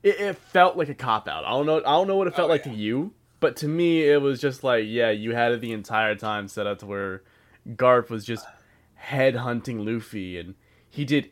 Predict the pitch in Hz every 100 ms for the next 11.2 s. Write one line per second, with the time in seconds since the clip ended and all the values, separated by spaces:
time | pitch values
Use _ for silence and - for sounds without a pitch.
0 | - 143 151 147 160 143 82 123 131 127
1 | 147 175 190 - 165 165 254 214 196 226
2 | 127 107 113 165 208 185 143 113 - 104
3 | 98 - - _ _ _ _ _ _ _
4 | _ 165 175 170 214 214 180 196 170 185
5 | 175 160 160 147 156 131 123 139 139 107
6 | - 95 98 110 95 98 104 120 117 110
7 | 104 110 117 120 - 107 98 98 92 90
8 | 90 101 123 135 127 110 - _ _ _
9 | - 135 190 175 233 190 127 120 123 139
10 | 147 - - - 131 131 - 120 107 92
11 | 85 73